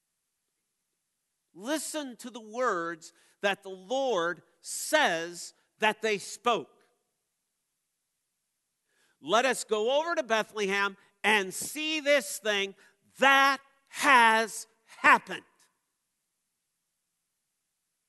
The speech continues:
See faith? See their faith?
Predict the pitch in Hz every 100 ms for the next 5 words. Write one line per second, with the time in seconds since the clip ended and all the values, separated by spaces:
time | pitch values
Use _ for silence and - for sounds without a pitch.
0 | _ _ _ _ _ _ _ _ _ _
1 | _ _ _ _ _ _ - 226 202 220
2 | 202 262 - _ _ _ _ - 262 262
3 | 269 262 262 269 -